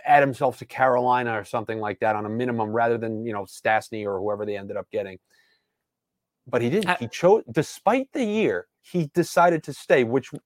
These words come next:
Speaker 1: and then I, I know people, like, ridiculed
Speaker 2: Have
Speaker 1: it
Speaker 2: you
Speaker 1: at the
Speaker 2: made this
Speaker 1: time.
Speaker 2: point before, or is this ju-, did this just come up, this just come to you, this point?
Speaker 1: All this stuff is always there. It's always there. Uh, I, I don't understand.
Speaker 2: I'm
Speaker 1: There's
Speaker 2: just saying, have you
Speaker 1: naturally
Speaker 2: vocalized
Speaker 1: quick
Speaker 2: that particular point before in one way or the other, or this is the first time you've con-,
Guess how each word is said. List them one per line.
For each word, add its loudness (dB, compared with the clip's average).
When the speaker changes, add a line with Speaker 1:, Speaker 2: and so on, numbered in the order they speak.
Speaker 1:
and 2
then 2
I, 4
I 6
know 8
people, 4
like, 8
ridiculed 4
Speaker 2:
Have 6
Speaker 1:
it 8
Speaker 2:
you 12
Speaker 1:
at 8
the 6
Speaker 2:
made 8
this 4
Speaker 1:
time. -8
Speaker 2:
point 4
before, 2
or 2
is -2
this -2
ju-, -4
did -6
this -6
just -4
come -4
up, -8
this -8
just -8
come -6
to -10
you, -10
this -12
point? -20
Speaker 1:
All -2
this -2
stuff -6
is -10
always -4
there. -10
It's -14
always -2
there. -18
Uh, -18
I, -12
I -8
don't -6
understand. -4
Speaker 2:
I'm -2
Speaker 1:
There's 0
Speaker 2:
just -6
saying, 2
have 2
you 2
Speaker 1:
naturally 2
Speaker 2:
vocalized 2
Speaker 1:
quick -4
Speaker 2:
that 0
particular -4
point -8
before -6
in -6
one -2
way 0
or -4
the -2
other, 0
or -2
this -6
is -10
the -10
first -8
time -2
you've -10
con-, -14